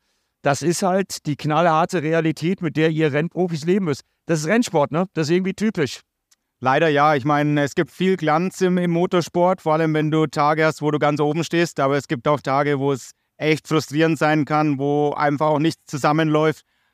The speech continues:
Speaker 2: Ähm, auch, äh, für eine längere Zeit tatsächlich oder für einen längeren Zeitraum, wo, wo du gefühlt einfach das so mit dir mitschleppst.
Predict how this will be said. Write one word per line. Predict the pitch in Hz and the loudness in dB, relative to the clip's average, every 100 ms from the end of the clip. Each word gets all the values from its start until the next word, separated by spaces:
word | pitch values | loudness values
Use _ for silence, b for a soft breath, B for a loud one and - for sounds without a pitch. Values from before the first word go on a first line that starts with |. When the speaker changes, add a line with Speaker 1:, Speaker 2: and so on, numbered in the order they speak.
| _ | _
Speaker 2:
Ähm, | 143 143 147 147 151 | -4 -2 0 0 0
auch, | - 156 156 - | 2 0 0 -6
äh, | - 156 135 131 147 | -4 -4 -2 -6 -6
für | - | -2
eine | 156 | 0
längere | 151 156 165 151 139 | 0 0 0 0 -2
Zeit | 160 147 170 | 0 0 0
tatsächlich | 160 123 143 131 151 139 | -2 -2 -2 0 0 0
oder | 135 | 0
für | 135 | 0
einen | 143 | -2
längeren | 143 143 139 | -2 -2 -4
Zeitraum, | 131 143 151 135 135 | -2 0 0 -2 -2
wo, | 135 139 b b b | -2 -2 b b b
wo | 151 | -2
du | 156 | 0
gefühlt | 147 156 170 180 175 | 0 -2 2 2 4
einfach | 156 160 151 160 - | 2 2 2 0 0
das | 165 143 | -4 0
so | 165 | 0
mit | 160 151 | 0 0
dir | |
mitschleppst. | 160 170 - 170 - | 0 0 0 -2 -2